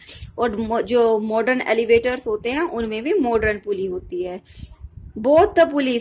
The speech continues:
fixed pulley and movable pulley together are used to lift the load। दोनों ही पुलीज जो है, वो लिफ्ट कर, लोड को लिफ्ट करने के लिए यूज़ की जाती है,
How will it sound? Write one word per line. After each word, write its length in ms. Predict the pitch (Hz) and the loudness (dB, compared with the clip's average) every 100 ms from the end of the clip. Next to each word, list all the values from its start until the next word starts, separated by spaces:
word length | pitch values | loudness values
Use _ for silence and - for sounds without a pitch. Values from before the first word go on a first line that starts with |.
| 269 | 0
fixed 260 | 262 262 285 | -2 -2 -6
pulley 380 | 277 302 339 294 | -2 0 2 4
and 140 | 294 | 4
movable 520 | 269 226 208 208 233 233 | 2 2 2 2 -2 -4
pulley 220 | 226 247 247 | -4 -4 -4
together 440 | 233 202 202 269 294 | -2 0 0 0 0
are 260 | 247 214 | 0 -2
used 220 | 202 220 - | -6 -6 -4
to 120 | 214 | 0
lift 340 | 196 - - 247 | 0 -2 -8 2
the 120 | 330 605 - - - 254 | 4 4 -2 -20 -8 2
load। 260 | 285 233 208 - _ - | 4 4 2 -6 _ -6
दोनों 380 | 226 254 262 320 | 2 4 4 4
ही 160 | 359 427 | 4 4
पुलीज 340 | 302 285 294 254 | 0 0 0 0
जो 140 | 262 | -2
है, 160 | 262 262 | -2 -2
वो 180 | 240 269 | -2 -2
लिफ्ट 380 | 240 320 - | -2 -2 -4
कर, 260 | 330 269 226 | -2 -2 -2
लोड 320 | 226 226 233 | -2 2 2
को 100 | 202 | 2
लिफ्ट 340 | 302 302 - 370 | 2 0 -2 -2
करने 320 | 269 196 233 | -2 -2 -2
के 120 | 240 | -2
लिए 180 | 226 269 | -2 0
यूज़ 400 | 339 247 254 - | 0 -2 -8 -8
की 160 | 233 | -6
जाती 420 | 214 185 185 208 214 | -2 -2 -4 -6 -4
है, 180 | 180 | -6